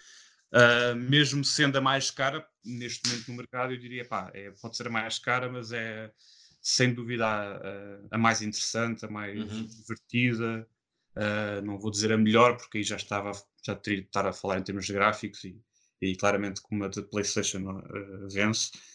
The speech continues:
Speaker 1: mas, mas sem dúvida que é a versão mais, eh, mais interessante e mais divertida, que mais agarra, que mais, tal, mais recompensadora.
Speaker 2: O jogo funciona
Speaker 1: Eh,
Speaker 2: muito bem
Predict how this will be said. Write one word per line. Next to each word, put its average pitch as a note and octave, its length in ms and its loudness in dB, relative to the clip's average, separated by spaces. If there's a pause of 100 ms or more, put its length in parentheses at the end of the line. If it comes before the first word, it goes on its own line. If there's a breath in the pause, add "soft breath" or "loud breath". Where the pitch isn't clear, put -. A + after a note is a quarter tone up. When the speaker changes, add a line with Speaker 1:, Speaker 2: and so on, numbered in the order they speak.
(320 loud breath)
Speaker 1:
mas, A2 560 8
mas A#2+ 180 4
sem B2+ 220 6
dúvida C3 420 0
que C3 300 0
é B2 400 4
a B2 40 -4
versão B2 460 0
mais, A#2 640 0
eh, A2 240 -4
mais A2+ 180 6
interessante A#2+ 600 4
e A2+ 380 -4 (400 loud breath)
mais A2+ 200 8
divertida, A2 560 -2
que - 120 -6
mais G2 240 2
agarra, G#2 400 2
que - 200 -16
mais, F#2+ 560 -6
tal, G2+ 280 -2
mais G#2 220 4
recompensadora. A2+ 920 2 (360 soft breath)
Speaker 2:
O D#3+ 160 0
jogo D3 180 4
funciona A#2 340 4
Speaker 1:
Eh, G#2+ 60 0
Speaker 2:
muito A2 240 -6
bem G#2+ 200 -6